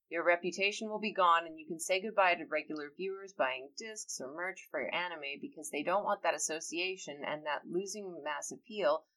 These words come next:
may spell the death of a project." Why do you think Sayo Yamamoto said that all sides tried to stop it about the kiss in episode seven of Yuri on Ice?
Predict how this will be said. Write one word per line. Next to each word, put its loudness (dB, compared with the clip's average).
may -4
spell 2
the -2
death 2
of -12
a -8
project." 2
Why 6
do 6
you 0
think -4
Sayo 8
Yamamoto -2
said 6
that 6
all 6
sides 4
tried 4
to -6
stop 6
it 2
about 2
the -6
kiss -4
in -8
episode -4
seven 2
of -4
Yuri -6
on -2
Ice? -6